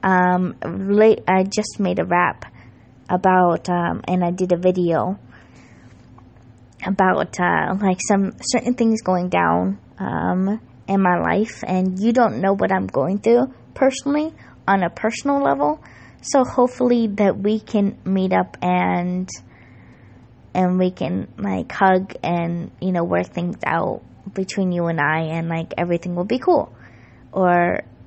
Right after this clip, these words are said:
you know, get back to that. And I'm hoping for the best. You know, anything is possible, everything is possible, and I believe in that strongly. Uh,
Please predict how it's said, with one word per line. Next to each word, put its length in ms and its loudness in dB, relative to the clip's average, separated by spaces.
you 80 -2
know, 240 -2
get 200 -2
back 240 -4
to 80 -2
that. 260 -6
And 460 2
I'm 120 6
hoping 560 -2
for 200 0
the 80 -6
best. 300 -6
You 140 -2
know, 180 0
anything 380 2
is 140 0
possible, 640 0
everything 440 0
is 120 -2
possible, 680 0
and 180 -2
I 60 4
believe 360 2
in 120 0
that 200 -6
strongly. 640 -4
Uh, 400 0